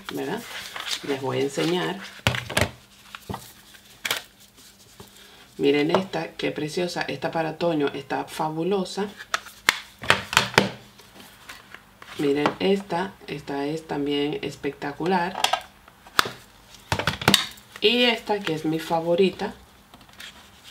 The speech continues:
que ya la he usado muchísimas veces. Obvio, las tres se quedan. Entonces, de bronzer, eh, se van a quedar estos. Voy a ver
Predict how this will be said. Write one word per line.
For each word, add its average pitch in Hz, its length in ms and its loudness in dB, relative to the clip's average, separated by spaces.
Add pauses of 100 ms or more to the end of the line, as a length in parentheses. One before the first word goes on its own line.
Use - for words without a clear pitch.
(500)
que 135 160 -4
ya 131 140 -4
la 131 100 -2
he - 20 -2
usado 147 380 -4
muchísimas 131 640 -4
veces. - 440 -14 (1600)
Obvio, 170 340 6
las 151 220 0
tres 135 200 4
se 139 140 0
quedan. 113 280 -2 (680)
Entonces, 196 640 8
de 180 120 8
bronzer, 240 760 8
eh, 190 260 6
se - 140 2
van 175 180 8
a 202 80 6
quedar 196 400 6 (140)
estos. 240 680 4 (440)
Voy 180 220 8
a 190 60 6
ver 190 200 6